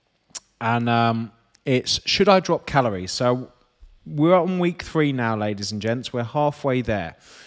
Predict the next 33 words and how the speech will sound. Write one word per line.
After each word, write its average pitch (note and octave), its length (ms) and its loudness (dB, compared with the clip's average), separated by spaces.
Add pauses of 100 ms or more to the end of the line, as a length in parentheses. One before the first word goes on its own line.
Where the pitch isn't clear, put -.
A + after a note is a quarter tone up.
(380)
And B2+ 440 0
the C3 180 -4
question - 460 -4
that D3 80 -4
I C3 100 -4
get B2 160 -2
asked B2+ 320 -2
around B2+ 200 0
this C3 120 -4
time B2+ 300 -6
after C3 260 -6
the C#3+ 60 0
wobble B2+ 320 4
week A2 400 -8
is, A#2 320 -8
"Should - 240 -4
I B2 100 2
drop - 220 -4
calories?" G2 520 -2 (360)
Uh, A2+ 260 0 (160)
drop G3 240 4
calories D#3+ 720 0 (380)
by C3+ 180 2
a - 20 -2
hundred E3 380 -6
calories D#3 400 -4
a - 20 -12
day A#2 320 -2
if F3 560 2 (460)
you C#3 300 4
hit E3 300 0
and F#3 140 -6
tracked - 420 -2